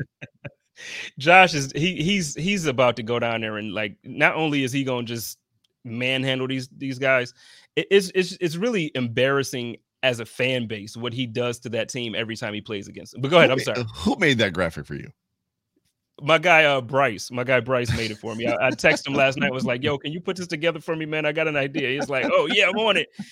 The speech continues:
Speaker 1: I got another one I'm gonna drop Saturday. I got a, I got a good one.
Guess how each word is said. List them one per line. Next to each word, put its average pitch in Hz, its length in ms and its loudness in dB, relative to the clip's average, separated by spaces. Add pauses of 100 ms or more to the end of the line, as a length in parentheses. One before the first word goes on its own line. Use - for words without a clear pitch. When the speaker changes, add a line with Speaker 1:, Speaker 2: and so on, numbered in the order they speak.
(240)
Speaker 1:
I - 80 2
got 170 160 6
another 170 260 4
one 156 120 0
I'm 143 60 0
gonna 139 100 -4
drop 139 240 -2
Saturday. 120 480 -2
I 113 80 -6
got 127 160 -2
a, 120 200 -6
I 123 80 -2
got 127 140 -4
a 123 60 -4
good 123 180 -6
one. 87 180 -16